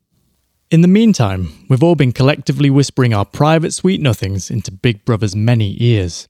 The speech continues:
offering our valuable data, exchanged for free services that enable our parents to share our childhood photos with all our new friends every birthday.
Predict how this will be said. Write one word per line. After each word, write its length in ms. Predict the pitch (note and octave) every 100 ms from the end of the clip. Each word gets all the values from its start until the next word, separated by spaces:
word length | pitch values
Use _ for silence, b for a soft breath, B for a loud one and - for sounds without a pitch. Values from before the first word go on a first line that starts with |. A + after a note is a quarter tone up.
| _ _ _ _ -
offering 280 | - G#3 D3
our 140 | A#2
valuable 420 | A2+ D3+ D#3+ D3+
data, 460 | C#3+ B2 A2 F#2+ D2+ B B
exchanged 440 | - - - C#3 B2+
for 80 | A#2+
free 320 | - G3 G#3
services 640 | - B2+ G2+ G2+ G#2+ G#2
that 260 | G#2+ G#2 A2
enable 420 | A#2 G#2+ G#2 G2+
our 100 | G2+
parents 440 | - F3 F#3+ C3+ -
to 100 | A#2+
share 260 | - G2+ G2
our 100 | F#2+
childhood 400 | - G2+ G2 G2
photos 640 | - E3+ D#3 G2 F2 -
with 160 | - G2+
all 140 | F#2+
our 120 | F#2
new 180 | G2 F#2+
friends 440 | - B2+ A#2 F#2
every 220 | F#2 F2+ F#2
birthday. 480 | G#2+ G#2+ - F2+